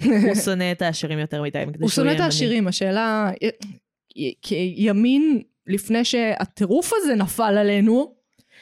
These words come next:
Speaker 1: אומר איזושהי שמרנות מסוימת, זה לא אומר אדם לאדם זאב, שזה הניאו-ליברלים.
Speaker 2: מהמם.
Speaker 1: אה, הוא יותר שמרני במובן ה-old school של זה, במובן של
Speaker 2: Mm.
Speaker 1: לפני שאתר לילת נפלה על כולנו.
Speaker 2: אה, כן, אבל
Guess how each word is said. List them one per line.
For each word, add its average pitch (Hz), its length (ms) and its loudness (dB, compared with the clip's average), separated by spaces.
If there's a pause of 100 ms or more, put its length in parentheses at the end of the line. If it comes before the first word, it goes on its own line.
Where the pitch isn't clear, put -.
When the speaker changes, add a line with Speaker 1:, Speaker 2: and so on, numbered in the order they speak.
(120)
Speaker 1:
אומר 233 380 2
איזושהי 214 360 -2
שמרנות 220 480 0
מסוימת, 202 360 0
זה 185 80 0
לא 208 80 2
אומר 226 240 0 (140)
אדם 196 220 0
לאדם 185 300 0
זאב, 165 300 -2
שזה 175 460 -2
הניאו-ליברלים. 170 880 0 (200)
Speaker 2:
מהמם. 185 380 0 (420)
Speaker 1:
אה, 190 540 0
הוא 202 180 0
יותר 220 280 0
שמרני 220 420 2
במובן 202 480 0
ה-old 208 500 -2
school 156 180 -4
של 151 200 -6
זה, 151 180 -6
במובן 165 400 -2
של 185 200 2
Speaker 2:
Mm. 170 40 0
Speaker 1:
לפני 175 300 0
שאתר 190 380 -2
לילת 180 280 -2
נפלה 165 260 -6
על 165 60 -4
כולנו. 156 380 -6 (1200)
Speaker 2:
אה, 214 680 2 (600)
כן, 415 420 2
אבל 208 200 0